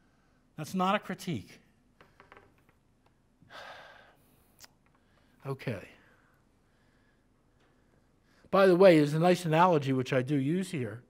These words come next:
Denying the rational choice model is like asserting that people cannot see what is really there because people sometimes fall down the steps,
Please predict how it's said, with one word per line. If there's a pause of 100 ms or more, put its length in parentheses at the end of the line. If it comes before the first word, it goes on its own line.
(2000)
Denying
the
rational
choice
model (960)
is
like
asserting
that
people
cannot
see
what
is
really
there
because
people
sometimes
fall
down
the
steps,